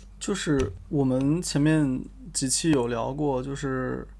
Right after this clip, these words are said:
分庶人挪、天子挪，最后这个东西演变成了社火，演变成了日本的能剧，就是这样一个驱魔仪式，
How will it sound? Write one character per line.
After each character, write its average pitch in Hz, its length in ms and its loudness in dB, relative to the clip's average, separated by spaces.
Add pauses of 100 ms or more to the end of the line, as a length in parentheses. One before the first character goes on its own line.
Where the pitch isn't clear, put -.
(380)
分 170 380 4
庶 185 260 4
人 143 200 6
挪、 131 200 2
天 160 240 2
子 147 160 -2
挪， 117 280 -6
最 147 140 -4
后 147 100 4
这 147 100 2
个 139 80 4
东 147 140 2
西 147 160 0
演 123 160 0
变 143 120 2
成 147 160 -2
了 139 140 0
社 147 340 2
火， - 480 -6 (460)
演 131 180 2
变 151 200 4
成 127 200 -4
了 135 200 0
日 151 120 0
本 139 160 -2
的 123 140 -6
能 123 240 -8
剧， - 400 -4 (260)
就 135 100 -4
是 127 80 -6 (120)
这 175 100 4
样 139 160 6
一 123 40 -6
个 127 100 -8
驱 - 240 -6
魔 123 220 -2
仪 117 140 -6
式， 131 360 -4